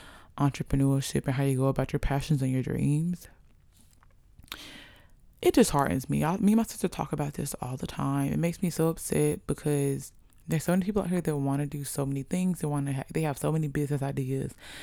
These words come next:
and business ventures, but their support system is literally setting them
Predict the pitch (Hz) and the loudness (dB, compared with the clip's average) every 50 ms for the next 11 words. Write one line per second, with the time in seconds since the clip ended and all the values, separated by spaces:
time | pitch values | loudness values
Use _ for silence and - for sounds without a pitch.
0 | - - - - - - - 160 151 143 147 143 143 151 - 170 165 143 127 139 | -16 -16 -18 -20 -8 -2 2 4 4 6 6 4 4 4 2 0 -2 0 0 0
1 | 135 143 - - 151 143 135 143 143 147 147 - - 165 156 - - 160 156 151 | 0 0 0 -2 -2 -2 -2 -2 -2 0 0 0 0 -2 -2 0 2 2 2 0
2 | - - 151 139 - - 147 139 135 143 - - 131 123 - - 135 143 139 143 | -2 -4 -6 -6 -4 -2 -2 -2 -2 -2 -2 -2 -4 -4 -4 -2 0 0 0 0
3 | 139 135 131 123 - - - 143 139 143 143 139 127 139 135 131 127 127 127 - | 0 -2 -2 -4 -4 -2 0 0 2 2 2 2 2 2 0 2 2 0 -2 -4
4 | - | -6